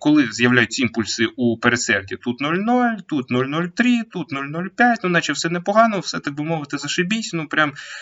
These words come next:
чотенько, прям вообще клас. От, але,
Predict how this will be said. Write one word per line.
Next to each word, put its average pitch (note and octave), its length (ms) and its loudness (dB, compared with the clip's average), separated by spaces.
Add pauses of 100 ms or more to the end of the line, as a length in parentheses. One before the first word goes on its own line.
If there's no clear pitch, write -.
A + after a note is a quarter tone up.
(160)
чотенько, A#2+ 800 2
прям C3 180 2
вообще - 280 -2
клас. F#2+ 340 -8 (580)
От, A2 420 0
але, D3+ 460 6